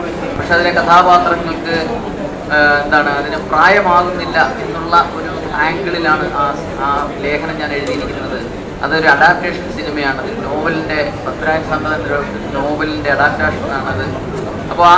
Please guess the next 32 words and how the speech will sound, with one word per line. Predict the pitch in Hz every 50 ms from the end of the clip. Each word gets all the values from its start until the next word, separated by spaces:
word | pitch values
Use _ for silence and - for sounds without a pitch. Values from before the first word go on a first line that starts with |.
| 180 170 165
നോവലിൽ | 170 180 190 196 202 202 202 202
നിന്ന് | 196 196 196 196 190 -
സിനിമയിലേക്ക് | - - 196 190 185 180 185 190 185 - - -
മാറുമ്പോൾ | 156 160 170 170 175 175 175 170 175 175 170
വന്നിരിക്കുന്ന | 156 156 160 165 165 165 160 165 151 151 151
മാറ്റങ്ങൾ | 151 160 156 165 175 165 165 160 160
എന്താണ് | 156 156 156 156 156 156 151 147 -
തുടങ്ങിയ | 147 156 156 156 156 156
കാര്യങ്ങളാണ് | 156 151 151 156 156 156 151 147 143 143 147
ആ | 147 147 147
സി-, | - - - - 135 139
ആ | 147 147 156 151 - - - - 131
ലേഖനത്തിൽ | 139 143 139 147 151 147 147 143 139 135
പറയുന്നത്. | 127 127 127 123 110 - - - - - - - - - -
അങ്ങനെ | - - 180 190 190
പ്രധാനപ്പെട്ട, | 185 170 185 190 196 190 190 180 - 165 147 139
പിന്നീട് | - 175 175 175 175
അദ്ദേഹത്തിൻ്റെ | 175 170 175 180 175 180 180 - - 165
കഥയുടെ | 160 156 156 165 170 175 175 - 180 175 175 165 151 - - - - - - -
അനേകം | - 151 165 175 185 190 202 202 185
കഥകൾ, | 180 170 170 160 151 131 117 -
എത്ര | - - 175 160 165
കഥ | 165 156 160 180 180 175 170
പത്മരാജൻ | 160 - - 160 170 170 165 165 165
സാർ | 165 160
എഴുതിയിട്ടുണ്ടെന്ന് | 151 151 - - 156 160 160 160 160 151 151
പലർക്കും | 147 147 151 147 165 156 143
അറിയില്ല. | 139 143 143 - - - - - - - - - - -
നൂറ്റി | 143 151 160 180 175
മുപ്പതിലേറെ | 175 165 170 180 185 180 180 180 175 175 175 165 - 170 165 - - - 117
കഥകൾ | 147 151 170 175 180 180 175
എഴുതിയ | 170 170 165 165 160